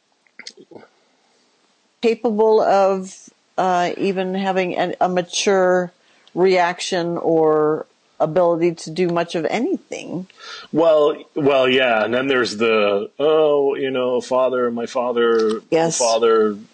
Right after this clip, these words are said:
Speaker 2: and what was the, what was the, I, I know we'll eventually get to these stories, but it seemed so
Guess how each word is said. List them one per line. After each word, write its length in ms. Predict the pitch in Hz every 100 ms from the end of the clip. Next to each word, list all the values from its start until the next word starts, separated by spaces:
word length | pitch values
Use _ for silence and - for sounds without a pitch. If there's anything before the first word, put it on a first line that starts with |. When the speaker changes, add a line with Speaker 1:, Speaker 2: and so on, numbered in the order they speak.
| - -
Speaker 2:
and 160 | 120 120
what 160 | 139
was 220 | 151 127 110
the, 240 | 123 113 - - - _ -
what 220 | 147 147
was 300 | 143 123 113
the, 540 | 131 120 120 110 123 127
I, 60 |
I 40 | 147
know 160 | 180 196
we'll 200 | 151 131
eventually 560 | 117 135 143 131 107
get 280 | 95 113 -
to 100 | 131
these 240 | 120 127
stories, 440 | - 120 120 131 107
but 160 | 107
it 160 | 117 110
seemed 540 | - 123 131 135 135
so 680 | 117 123 117 113 110 107 104